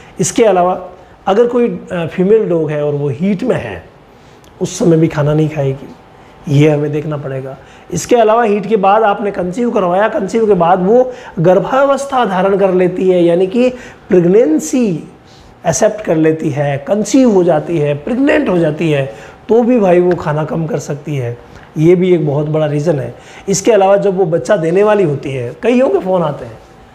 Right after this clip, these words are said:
कि सर, अ, पैंसठ दिन की हो गई, बच्चा देने वाली है, दो दिन से खाना नहीं खा रही है,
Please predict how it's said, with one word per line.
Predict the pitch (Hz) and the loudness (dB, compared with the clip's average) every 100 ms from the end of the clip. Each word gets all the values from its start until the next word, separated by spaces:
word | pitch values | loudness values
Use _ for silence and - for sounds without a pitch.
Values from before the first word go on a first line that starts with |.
| - - - | -20 -16 -2
कि | |
सर, | 190 214 | 2 4
अ, | 196 147 156 | 2 0 -2
पैंसठ | 151 185 185 180 | -2 -4 -2 -2
दिन | 165 160 | -2 -2
की | 160 | -2
हो | 143 | -2
गई, | 147 147 | 0 0
बच्चा | 147 151 156 | -2 -2 0
देने | 147 160 | 2 2
वाली | 151 147 | 2 0
है, | 131 135 | 0 -2
दो | 135 165 | 0 0
दिन | 156 156 | 0 -2
से | 143 127 - - - | -4 -10 -10 -18 -16
खाना | - 156 165 | -4 0 2
नहीं | 151 151 165 | 2 2 0
खा | 147 | 0
रही | 127 131 | -2 -4
है, | 123 | -6